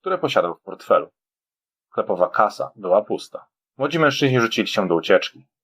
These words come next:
Pech chciał, że świadkowie tamtego wydarzenia zapisali tablice rejestracyjne samochodu, którym Paul i jego koledzy odjechali.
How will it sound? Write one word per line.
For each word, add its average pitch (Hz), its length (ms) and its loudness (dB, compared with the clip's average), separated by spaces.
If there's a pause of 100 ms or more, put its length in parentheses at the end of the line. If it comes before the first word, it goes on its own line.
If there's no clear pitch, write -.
(260)
Pech 107 180 -2
chciał, 117 440 2
że 90 100 -10
świadkowie 113 440 -4
tamtego 113 400 2
wydarzenia 104 520 4
zapisali 104 460 0
tablice 101 340 0
rejestracyjne 95 580 -2
samochodu, 87 640 0 (300)
którym 143 260 -6
Paul 120 240 4
i 151 80 0
jego 135 200 4
koledzy 90 380 0
odjechali. 87 480 0